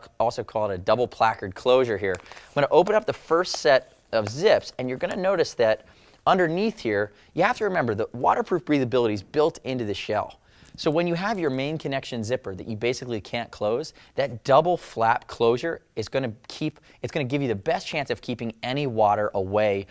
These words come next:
from that connection zipper. Zippers, whether the Y K K, unless they're a Riri zipper, which is that scuba zip that has the gaskets, which are insanely expensive, they're always gonna be a weak point. So if you have this double fly system here,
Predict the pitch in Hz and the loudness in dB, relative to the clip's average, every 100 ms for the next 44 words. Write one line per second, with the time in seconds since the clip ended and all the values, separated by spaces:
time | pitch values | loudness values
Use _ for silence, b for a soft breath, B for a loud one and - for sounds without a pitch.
0 | B - 113 107 104 - 110 113 - 98 | B -2 0 0 -6 -8 -4 -4 -4 -10
1 | 90 92 110 - b - 120 139 175 156 | -10 -10 -12 -16 b -6 -2 0 0 0
2 | 117 107 101 98 117 143 165 165 147 156 | 0 0 0 2 6 6 4 -2 -2 0
3 | 156 107 131 190 196 185 160 175 156 110 | 0 0 0 0 0 0 2 0 0 0
4 | 110 117 110 101 104 104 - - 151 143 | 0 0 -2 -2 0 0 0 -2 0 0
5 | 117 123 113 110 104 107 120 113 - 101 | 0 -2 -2 -4 -6 -2 2 0 -2 -10
6 | B B 117 120 107 107 - - 151 190 | B B -6 -2 -2 -4 -8 -4 -4 -2
7 | 185 113 95 - 147 143 - 90 b b | -2 -2 -2 -2 -2 0 -6 -10 b b
8 | b b 131 131 170 190 160 147 131 120 | b b -2 4 4 6 2 2 -2 0
9 | 110 123 120 - 90 - 127 117 127 175 | 2 0 -4 -8 -8 -2 -2 -2 -2 0
10 | 180 117 - 131 170 - 120 117 - 110 | -2 0 4 6 4 4 4 4 2 -8
11 | - 98 98 82 | -6 -6 -6 -10